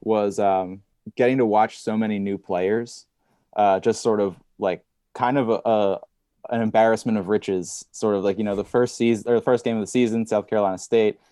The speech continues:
totally different lineup, like you mentioned, uh, compared to the starting lineup at the end of the season, but just, like,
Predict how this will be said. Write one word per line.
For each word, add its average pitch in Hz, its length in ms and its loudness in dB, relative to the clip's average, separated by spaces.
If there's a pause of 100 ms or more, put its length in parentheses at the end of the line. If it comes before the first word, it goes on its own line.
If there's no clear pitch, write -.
(560)
totally 135 380 4
different 120 320 0
lineup, 110 520 0
like 104 160 -2
you 110 60 -4
mentioned, 101 480 -4
uh, 92 400 2 (400)
compared 104 320 -2
to 101 80 -2
the 92 280 -4 (140)
starting 107 300 0
lineup 101 300 -4
at 90 80 -10
the 98 100 -2
end 113 120 0
of 98 60 -6
the 98 80 -8
season, 92 360 -6
but 98 160 -2
just, 113 340 -2 (100)
like, 87 220 -6